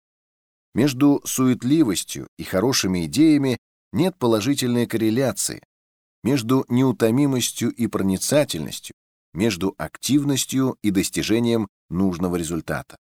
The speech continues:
Что это означает применительно к нашей жизни? Поменьше занятости, побольше постоянства.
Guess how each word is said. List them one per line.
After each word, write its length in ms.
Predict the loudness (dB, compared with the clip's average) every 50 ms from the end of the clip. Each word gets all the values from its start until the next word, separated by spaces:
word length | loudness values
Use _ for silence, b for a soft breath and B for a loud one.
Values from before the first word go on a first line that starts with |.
| _ _ _ _ _ _ _ _ _ _ _ _ _ _ _ _ _ _
Что 200 | -10 -4 0 2
это 160 | 2 4 4 2
означает 520 | 2 2 0 0 0 0 0 0 0 0
применительно 760 | 2 2 2 4 2 2 0 0 0 0 0 2 0 0 -2
к 100 | -2 -2
нашей 340 | -2 -2 -2 0 0 -2 -2
жизни? 400 | -2 -2 -6 -6 -8 -10 -14 -20 _ _ _ _ _ _ _ _ _ _ _ _ _ _ _ _ -4
Поменьше 480 | -2 0 2 2 2 2 2 2 2
занятости, 880 | 2 2 2 2 2 2 0 -2 -2 -4 -4 -6 -4 -2 -2 -2 -2 -2 _ _ _
побольше 500 | -4 -2 0 2 2 2 2 2 0 -2
постоянства. 840 | -2 -2 -4 0 0 0 0 0 0 -2 -4 -4 -6 -10 -12 -14 -20